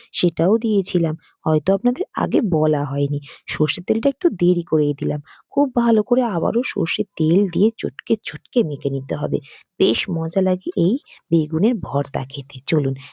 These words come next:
একেবারে কিন্তু রেডি হয়ে গেছে। এবার সবশেষে উপর থেকে একটু সর্ষের তেল ছড়িয়ে দিলেই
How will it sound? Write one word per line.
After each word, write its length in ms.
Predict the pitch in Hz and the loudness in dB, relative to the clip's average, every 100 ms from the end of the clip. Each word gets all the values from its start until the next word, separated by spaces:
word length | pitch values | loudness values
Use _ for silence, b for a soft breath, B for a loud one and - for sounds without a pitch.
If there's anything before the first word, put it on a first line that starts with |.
| B | B
একেবারে 520 | 143 135 160 147 147 151 | -6 -4 -2 0 0 -2
কিন্তু 260 | 151 147 165 | -2 -2 0
রেডি 360 | 147 170 175 220 | 2 2 2 0
হয়ে 240 | 233 240 240 | 2 2 2
গেছে। 260 | 254 247 285 B B | 0 0 -4 B B
এবার 180 | - 269 | 0 0
সবশেষে 560 | - 202 202 - 226 247 | 0 -4 -4 0 0 2
উপর 240 | 208 - 208 - | 0 -2 -12 -6
থেকে 180 | 247 240 | -2 -2
একটু 180 | - 233 | -2 -4
সর্ষের 480 | - 170 170 226 220 _ | 0 -2 2 0 0 _
তেল 180 | 185 214 | 2 2
ছড়িয়ে 340 | 233 - 233 240 | 2 -2 0 0
দিলেই 280 | 247 262 | 2 2